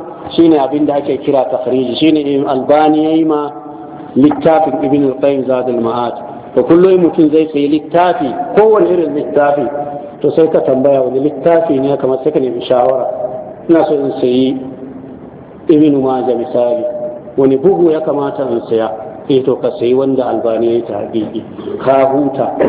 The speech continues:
da ka karanta hadisi baka san matsayinsa ba. Ina so in sayi Musnad Imam Ahmad. Sai ce to Ahmad Shakir ya yi tahqiqi da Abu Hamza ka sayi shi. So tun gaya maka matsayin kowane hadisi.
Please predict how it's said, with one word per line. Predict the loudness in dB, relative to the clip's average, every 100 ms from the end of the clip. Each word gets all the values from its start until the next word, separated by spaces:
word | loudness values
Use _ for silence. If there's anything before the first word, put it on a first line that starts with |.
| 0 -2 -2 -6 -8 -10 -10 -2
da | 0
ka | 2 4
karanta | 4 4 2 0
hadisi | 0 -2 0 -2
baka | -2 -2
san | -2 0
matsayinsa | -2 -2 -2 -2 -4
ba. | -6 -6 -10 -16 -18 -18 -20 -20 -20 0 4
Ina | 4
so | 4 4
in | 2 2
sayi | 2 2 0 -6 -10 -10 2
Musnad | 2 4 4 4
Imam | 2 2 0 -2
Ahmad. | -4 -4 -6 -10 -12 -14 -14 -16 -18 -6
Sai | 0
ce | 2
to | 2 2
Ahmad | 2 2 0 -2
Shakir | 0 0 0 0
ya | 0 0
yi |
tahqiqi | -2 -4 0 0 0 0 0
da | -2
Abu | 0 0
Hamza | 2 0 2 0 -2 -4
ka | -4 -2
sayi | -2 -2
shi. | -6 -10 -14 -18 -18 -20 -20 -20 -4
So | -4
tun | 0 2
gaya | 4 2 2
maka | -2 -4
matsayin | -4 -2 -4 0
kowane | 0 0 -4
hadisi. | -6 -6 -6 -12